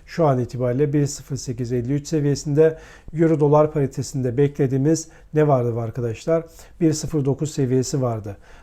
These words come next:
Burayı bugün hatta daha üst seviyeleri gördük. Tamam, artık biraz daha geri çekilme zamanı geldi. Bir sıfır yedi seviyesini destek seviyesi olarak takip edeceğim. Yukarıda tekrar Euro dolar paritesinde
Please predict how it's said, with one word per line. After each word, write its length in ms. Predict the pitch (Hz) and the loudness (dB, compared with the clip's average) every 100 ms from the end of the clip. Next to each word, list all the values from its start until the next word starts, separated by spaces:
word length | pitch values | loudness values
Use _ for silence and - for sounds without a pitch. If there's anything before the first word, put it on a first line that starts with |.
| - | -4
Burayı 480 | 156 147 127 143 160 - - | 2 4 4 2 -2 -8 -10
bugün 420 | 151 139 135 156 156 - | -4 0 0 -2 -4 -16
hatta 380 | - 135 - 135 | -8 -6 -2 -2
daha 160 | 131 147 | 0 -2
üst 120 | 143 | -2
seviyeleri 460 | 143 120 120 151 | -2 0 0 0
gördük. 320 | 143 131 107 - - - - - | 0 0 -2 -10 -16 -20 -20 -4
Tamam, 480 | 151 131 123 117 117 - - - | -2 0 0 -2 -6 -12 -14 2
artık 380 | 170 131 147 135 | 2 2 -2 2
biraz 340 | 135 123 113 | 2 0 -2
daha 240 | 131 156 156 - - - - | 0 0 -2 -10 -20 -20 -4
geri 200 | 156 147 | 0 2
çekilme 420 | 147 139 131 123 | 2 -2 -2 -2
zamanı 400 | 120 135 123 120 | 0 0 0 -2
geldi. 520 | 120 123 117 123 160 156 - - | -2 -2 -2 0 0 -2 -16 -4
Bir 140 | 170 160 | 0 0
sıfır 300 | - 156 143 | 0 -2 0
yedi 280 | 131 123 143 | 0 0 -2
seviyesini 580 | 147 127 127 - 147 | -2 -2 -2 -2 -2
destek 380 | 131 127 - 143 | -2 -2 -2 -2
seviyesi 440 | - 135 135 127 156 | 0 0 0 0 0
olarak 320 | 139 120 - | 0 -2 -4
takip 340 | 131 127 147 | -4 -2 -2
edeceğim. 380 | 143 131 147 156 156 - - - | -2 0 0 0 -4 -18 -18 -4
Yukarıda 460 | 180 160 127 117 | -2 0 0 0
tekrar 380 | 117 151 147 151 | 0 0 2 0
Euro 300 | 147 135 135 | 0 0 0
dolar 320 | 131 135 135 | 0 0 -2
paritesinde 680 | 131 123 - 107 - 127 147 | -4 -6 -8 -12 -8 -4 -6